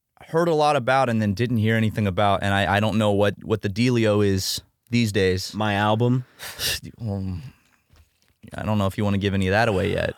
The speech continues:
Speaker 1: you know?
Speaker 2: Spent more than I made.
Speaker 1: Oh, yeah. But, you know, we don't need to get into it.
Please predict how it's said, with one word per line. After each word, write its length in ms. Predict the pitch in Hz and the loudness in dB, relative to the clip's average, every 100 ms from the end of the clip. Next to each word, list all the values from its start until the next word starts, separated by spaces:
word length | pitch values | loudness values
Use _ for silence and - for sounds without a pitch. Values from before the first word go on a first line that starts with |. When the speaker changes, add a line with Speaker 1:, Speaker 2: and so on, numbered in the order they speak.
| - | -6
Speaker 1:
you 100 | 95 | -2
know? 220 | 98 113 - _ _ _ _ _ | -2 -2 -6 _ _ _ _ _
Speaker 2:
Spent 320 | - - 101 101 | -16 -8 -6 -2
more 180 | 110 | -2
than 120 | 110 117 | 0 0
I 80 | |
made. 380 | 123 131 104 101 - _ _ _ _ | 0 0 0 -4 -10 _ _ _ _
Speaker 1:
Oh, 180 | 127 147 | -4 -2
yeah. 260 | 135 104 110 110 _ - _ | 0 0 -2 -4 _ -20 _
But, 300 | - 95 92 - - | -2 0 0 -4 -10
you 80 | 92 | -6
know, 160 | 87 | -4
we 80 | 104 | -2
don't 100 | 110 | 0
need 100 | 104 | -2
to 60 | 87 | -2
get 120 | 98 | -2
into 280 | 123 127 104 | -2 -2 -2
it. 140 | 110 | -2